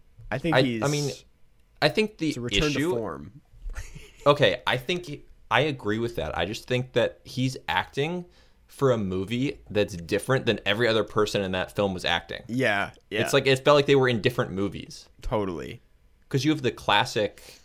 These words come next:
Speaker 2: you know, like, American, like, hard-working blue-collar guy,
Speaker 1: Mm-hmm.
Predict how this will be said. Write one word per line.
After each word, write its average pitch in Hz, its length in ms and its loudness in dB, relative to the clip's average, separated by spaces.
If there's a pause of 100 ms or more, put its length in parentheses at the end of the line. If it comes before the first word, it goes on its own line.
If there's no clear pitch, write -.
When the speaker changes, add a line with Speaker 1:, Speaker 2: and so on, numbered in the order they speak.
(280)
Speaker 2:
you 98 100 -2
know, 85 420 0
like, 78 400 -8
American, 95 760 -2
like, 87 560 0
hard-working 90 680 0
blue-collar 92 540 -2
guy, 85 480 0
Speaker 1:
Mm-hmm. 98 300 -8